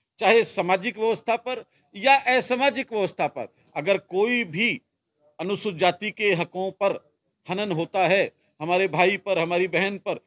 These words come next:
हमारे बंधुओं पर अगर अत्याचार होता है, आप लोग अनुसूचित जाति के आयोग समक्ष अपनी शिकायत भेजिए, हमें प्रेषित करिए।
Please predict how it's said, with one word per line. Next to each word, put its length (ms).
हमारे 220
बंधुओं 400
पर 180
अगर 180
अत्याचार 440
होता 300
है, 300
आप 240
लोग 240
अनुसूचित 360
जाति 320
के 240
आयोग 340
समक्ष 460
अपनी 240
शिकायत 420
भेजिए, 460
हमें 180
प्रेषित 400
करिए। 380